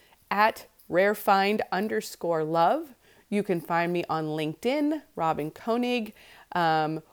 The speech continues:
or go ahead and subscribe to this podcast and leave a comment for me. I would love, love to hear from you.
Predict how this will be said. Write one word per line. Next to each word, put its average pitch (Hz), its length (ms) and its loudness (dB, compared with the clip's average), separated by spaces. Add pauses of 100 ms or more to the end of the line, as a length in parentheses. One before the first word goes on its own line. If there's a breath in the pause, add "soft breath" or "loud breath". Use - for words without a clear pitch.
or 180 140 6
go 220 160 6
ahead 254 320 6
and 202 160 0
subscribe 214 680 2
to 233 120 -6
this 214 300 0
podcast 220 960 0 (320 loud breath)
and 156 340 0
leave 220 240 2
a 180 60 2
comment 247 560 -2
for 277 240 2
me. 285 240 0
I 214 100 4
would 202 180 0
love, 214 520 2
love 202 240 0
to 214 100 -8
hear 180 240 -4
from 160 280 -4
you. 120 280 -6